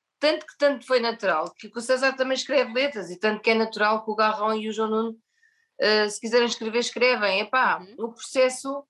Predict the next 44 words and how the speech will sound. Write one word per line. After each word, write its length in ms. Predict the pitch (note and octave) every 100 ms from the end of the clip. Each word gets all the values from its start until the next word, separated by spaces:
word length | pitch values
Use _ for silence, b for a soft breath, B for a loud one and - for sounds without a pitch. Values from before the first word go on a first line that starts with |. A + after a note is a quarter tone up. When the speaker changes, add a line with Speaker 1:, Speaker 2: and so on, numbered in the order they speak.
| _ _ -
Speaker 1:
não 160 | A#3+
há 220 | C#4 E4 E4
aqui 440 | - C4+ C#4 C#4
um, 440 | C4+ C4 B3 A3+
"Não, 280 | A3 A#3 G3+
eu 100 | A3+
é 100 | B3+
que 100 | B3
faço 280 | C4 B3+ B3+
isto, 160 | B3 -
tu 60 |
é 80 | B3
que 80 | A#3+
fazes 300 | A#3 A3+ G#3
aquilo." 240 | - F3+ F#3+
Não. 300 | E4 C#4 D3 _ _ _ _ _ _ _ _ _ _ _ _ _ _ _ _ _ _ _ B3
Speaker 2:
Olha, 160 | A#3
e 100 | C4
a 40 | D4
Speaker 1:
A 20 |
Speaker 2:
nível 160 | D4+ D4+
Speaker 1:
banda 180 | D#4+ E4
tem, 260 | C#4+ C4+ - _ _ _ _
Speaker 2:
Diz, 180 | F#3 A3
diz. 260 | F#3+ - _ -
Speaker 1:
tem 180 | A#3+ B3+
esta 280 | A#3 B3+ -
fórmula, 600 | B3 A#3+ G#3 F#3+ A3 _
não 120 | E3 F3+
é? 280 | G3 G#3+ F3+
Speaker 2:
Uhum. 120 | G#3
Speaker 1:
Tá 120 | A3+
no 100 | A3
César, 480 | - F3 D3+ D3+ C#3+ _ _ _ _ _ _ _ _
ok? 460 | D#3 D#3 F#3 G3 -
A 80 | D#3+
fórmula 480 | - F#3+ F#3 F#3+ F#3+
de 80 | -
ser 200 | A3 G#3+
tá 120 | G#3+
no 120 | G3
César, 360 | - D3 C#3+ D3
de 240 | _ _
composição. 680 | F#3+ - - D#3+ C#3+ A2+